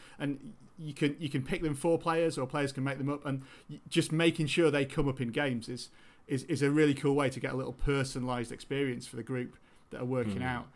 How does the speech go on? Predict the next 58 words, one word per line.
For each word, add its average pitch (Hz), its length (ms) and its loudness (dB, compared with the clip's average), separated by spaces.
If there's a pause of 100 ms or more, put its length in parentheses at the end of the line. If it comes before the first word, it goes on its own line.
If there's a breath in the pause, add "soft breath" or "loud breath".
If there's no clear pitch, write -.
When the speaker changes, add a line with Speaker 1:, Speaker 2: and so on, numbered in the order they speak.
(160 soft breath)
Speaker 1:
And 160 280 0
like 175 140 0
I - 20 -4
say, 135 220 -2
it 117 80 -10
could 151 100 0
be 131 100 0
either 135 180 2
only, 127 220 -2
the, 135 380 -2
you're 135 160 -2
the 135 100 2
only 135 200 2
elf 131 200 0
in 127 40 -8
the 127 60 -2
world. 135 220 0
It 135 80 -10
could 147 260 0
be, 135 300 0 (260 loud breath)
I 127 40 -8
think 139 220 -2
I, 135 220 2 (380 soft breath)
I, 147 220 2
I, 151 120 4
had, 143 200 4
I 151 120 6
played 143 180 0
a - 20 -4
series 151 280 -2
of 123 60 -6
games 139 260 2
with 135 140 -2
some 131 100 -4
pre-gens 135 400 -2
where 135 80 -2
there 131 60 -2
was 123 100 -4
a 131 60 -2
gnome 139 340 0
sorcerer 143 440 0
that 139 100 -4
had, 135 160 -2
like, 127 200 -4
a 127 140 -6 (460 soft breath)
prosthetic, 143 640 -4
like, 139 180 -2
magical 135 400 -2
cyber 139 520 0
eye 143 180 2
and 139 140 -4
things, 143 300 -2
and 131 120 -2 (300 loud breath)
different 151 320 2
players 143 380 4
who 143 100 2
played 143 340 2
him 139 280 4